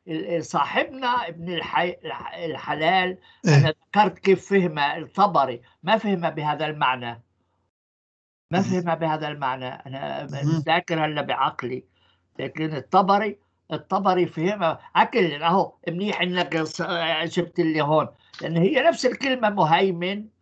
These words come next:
Speaker 2: مهم.
Speaker 1: أيوة. وكان عندي ملاحظة إنه هاي بالسرياني معناته مؤمن.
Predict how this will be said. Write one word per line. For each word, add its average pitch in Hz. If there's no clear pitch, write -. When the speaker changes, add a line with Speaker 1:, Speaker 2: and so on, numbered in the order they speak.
Speaker 2:
مهم. 170
Speaker 1:
أيوة. 190
وكان -
عندي 226
ملاحظة 190
إنه 170
هاي 175
بالسرياني 175
معناته 170
مؤمن. 135